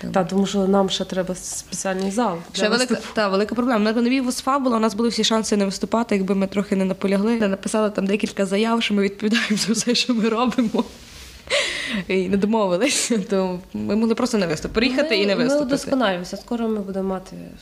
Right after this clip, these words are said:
Speaker 1: Та, перевізні екрани і все, що хочеш. З одної, натиском одної кнопки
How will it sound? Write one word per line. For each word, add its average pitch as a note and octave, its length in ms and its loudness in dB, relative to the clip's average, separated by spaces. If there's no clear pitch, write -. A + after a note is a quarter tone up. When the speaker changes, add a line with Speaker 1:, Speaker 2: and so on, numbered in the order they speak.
Speaker 1:
Та, F#3 180 0
перевізні G3+ 760 2
екрани G#3 440 0
і - 20 -6
все, F3 200 -14
що - 140 -6
хочеш. - 400 -10
З F#3+ 160 0
одної, G3+ 440 2
натиском A3 500 0
одної G#3 220 4
кнопки A#3 480 -2